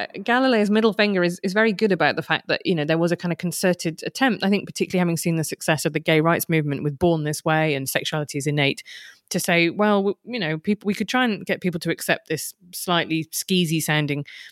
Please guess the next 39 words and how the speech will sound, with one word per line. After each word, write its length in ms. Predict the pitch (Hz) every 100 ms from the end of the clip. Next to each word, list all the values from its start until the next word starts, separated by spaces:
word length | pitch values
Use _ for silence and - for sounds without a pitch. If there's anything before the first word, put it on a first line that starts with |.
| -
sexual 340 | 302 - 180
explanation, 640 | - - 147 143 151 156 -
or 200 | 185 185
we 120 | 185
could 140 | 170
get 140 | 147 -
them 120 | 156
to 120 | -
accept 380 | - - 151 -
a, 160 | 143 -
a 100 | 143
Born 260 | 160 147
This 140 | 139 -
Way, 300 | 147 139 139 _ - - -
um, 280 | 165 135 135 -
explanation. 560 | - - 139 127 139
And 140 | - 170
that 120 | 170
one's 160 | 160 156
probably 320 | - 175 151
going 140 | 160
to 80 | 156
have 60 | 156
a 40 |
lot 140 | 151
more 120 | 110 131
political 520 | 160 151 - - -
success. 540 | - 170 147 131 - -
And, 140 | 262 -
and, 160 | 208
uh, 120 | 196 185
it 60 |
was 120 | 180 180
an 80 |
entirely 680 | 170 165 - 165 156 143 143
correct 420 | - 165 147 - -
judgment 360 | 135 - 135
to 80 | -
make. 160 | 160